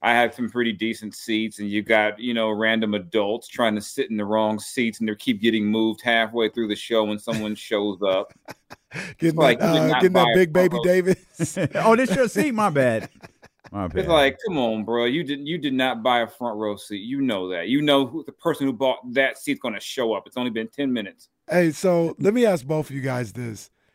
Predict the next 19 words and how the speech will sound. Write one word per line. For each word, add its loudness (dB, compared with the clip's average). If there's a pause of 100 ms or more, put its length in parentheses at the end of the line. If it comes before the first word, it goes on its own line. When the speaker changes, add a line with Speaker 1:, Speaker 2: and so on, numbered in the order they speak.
(160)
Speaker 2:
And 0
I've 2
sat, 0 (1120)
the -2
closest 2
I've 2
ever -2
sat -4
at -8
a -2
wrestling -4
event -6
is, -10
like, -14 (1000)
two 2
rows 0
behind -4
the -10
s-, -14